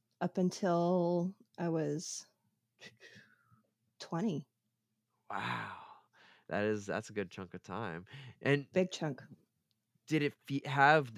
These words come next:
Speaker 2: a different feeling at that point? Like, did that, like, was it always kind of, uh, did that frame your living there,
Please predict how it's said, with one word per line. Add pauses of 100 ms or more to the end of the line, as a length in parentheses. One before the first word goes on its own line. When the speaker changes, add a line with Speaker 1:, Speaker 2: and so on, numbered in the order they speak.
Speaker 2:
a
different
feeling
at
that
point?
Like,
did
that,
like, (280)
was
it
always
kind
of,
uh, (380)
did
that (1080)
frame
your (120)
living
there,